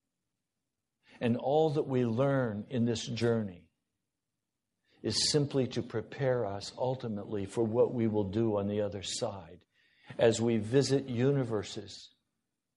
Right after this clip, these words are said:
who want us to come and tell them the story of redemption.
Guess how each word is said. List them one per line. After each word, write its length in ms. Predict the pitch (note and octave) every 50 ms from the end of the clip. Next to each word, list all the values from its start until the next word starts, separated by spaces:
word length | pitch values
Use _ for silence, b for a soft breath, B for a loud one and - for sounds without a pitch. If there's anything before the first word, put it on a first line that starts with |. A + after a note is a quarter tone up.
| _ _ _ _ _ _ _ _ _ _
who 120 | - D3+
want 340 | C3+ B2 A#2 A#2 B2+ C3 C3+
us 220 | C3+ C3+ B2+ -
to 100 | - -
come 320 | - - - - C#3 B2 A#2
and 160 | A2+ A2+ A2+
tell 280 | - - C#3 C3+ C3+ B2
them 280 | A2+ C3 B2+ B2+ C3
the 100 | A#2+ A2+
story 600 | A2 - - - - - C#3+ C3+ B2+ B2 A#2+ A#2
of 160 | A2 G#2 G#2+
redemption. 760 | A2+ A2 F#2 G2+ A#2 A2 A2+ A2+ - - - A#2 G2 E2+ F#2